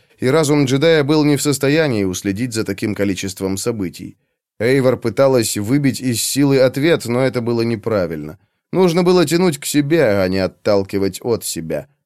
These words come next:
Позволить силе самой выбирать, что и когда давать джедаю. Эйвор замедлила дыхание, замедлила пульс и почувствовала, как к её разуму и духу возвращается спокойствие. Она снова прислушалась к фальшивой ноте,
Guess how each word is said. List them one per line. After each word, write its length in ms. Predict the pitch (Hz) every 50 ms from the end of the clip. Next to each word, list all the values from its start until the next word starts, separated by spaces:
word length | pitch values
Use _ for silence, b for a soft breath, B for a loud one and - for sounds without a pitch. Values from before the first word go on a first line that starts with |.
| _ _
Позволить 500 | - 143 160 147 156 185 202 190 190 143
силе 280 | - - 196 196 175 170
самой 380 | 151 - 170 165 180 185 180 156
выбирать, 420 | 151 147 139 156 170 170 160 -
что 360 | - - - - - 165 165
и 80 | 156 147
когда 340 | - 143 131 127 127 143 139
давать 380 | 123 127 117 123 117 - -
джедаю. 560 | 104 104 104 110 98 92 95 82 78 82 85 _ _ _ _ _ _ _ _ _ _ _ _ _ _
Эйвор 400 | 101 107 110 113 110 110 113 107
замедлила 480 | 101 98 98 101 104 92 95 95 95 92
дыхание, 680 | 90 95 90 - 120 127 127 120 107 98 90 85 85
замедлила 520 | 92 110 151 175 202 180 165 175 170 160 151
пульс 380 | 139 - 170 180 170 143 -
и 60 | 156
почувствовала, 720 | 147 - 131 120 - 175 175 139 - 151 143 143 143 135 123
как 260 | - 139 117 - _
к 60 | _
её 260 | - 120 120 123 120
разуму 400 | 120 135 139 123 120 120 120 120
и 60 | 120 123
духу 280 | 139 156 147 139 135
возвращается 880 | 123 120 113 110 104 104 107 101 - - 113 107 101 98 87 - 101
спокойствие. 880 | 98 - _ - 101 101 - 95 90 80 80 80 - - - 82 73 - _ _ b b b b b b b
Она 280 | - 117 139 165 180
снова 400 | 175 - - 170 175 190 185 185
прислушалась 680 | 175 170 170 160 - 175 175 170 139 175 165 160 143 -
к 80 | - -
фальшивой 520 | - 135 131 110 107 143 143 135 135 135
ноте, 400 | 135 156 170 160 - 147 110 -